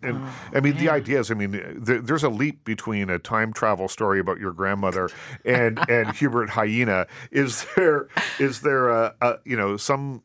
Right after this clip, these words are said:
Speaker 1: link, or were you just reading everything? Were you just sort of a,
Speaker 2: Just, you
Speaker 1: a
Speaker 2: know, to me,
Speaker 1: polyglot?
Speaker 2: there is a link between children's and science fiction, completely and utterly. I, I'm an optimist.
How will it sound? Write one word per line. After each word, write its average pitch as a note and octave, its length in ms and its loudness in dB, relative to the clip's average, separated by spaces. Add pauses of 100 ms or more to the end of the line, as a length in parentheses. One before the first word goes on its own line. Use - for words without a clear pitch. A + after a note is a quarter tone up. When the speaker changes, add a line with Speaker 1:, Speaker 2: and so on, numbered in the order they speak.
Speaker 1:
link, C#3 320 0
or E3+ 60 2
were C3+ 100 2
you B2+ 60 2
just D#3+ 180 -6
reading D3 240 -2
everything? C3 420 -4
Were D#2+ 100 -10
you E2+ 120 -6
just A2 200 -8
sort A2+ 160 -2
of F#2+ 120 -4
a, G2+ 80 2
Speaker 2:
Just, F#2 200 2
you B3 100 8
Speaker 1:
a - 20 6
Speaker 2:
know, C#4+ 100 8
to - 160 2
me, A#3+ 200 6
Speaker 1:
polyglot? D#4+ 100 6
Speaker 2:
there C#4 120 8
is G3 200 6
a G#3 60 6
link D#3 360 2
between C#3+ 560 4
children's C#3 560 4
and B2+ 160 0
science A2+ 260 0
fiction, - 360 -4
completely F3 600 2
and C#3 140 0
utterly. A#2+ 520 0 (100)
I, E3+ 460 6 (1000)
I'm F3+ 160 8
an A#3+ 80 8
optimist. C#3 680 2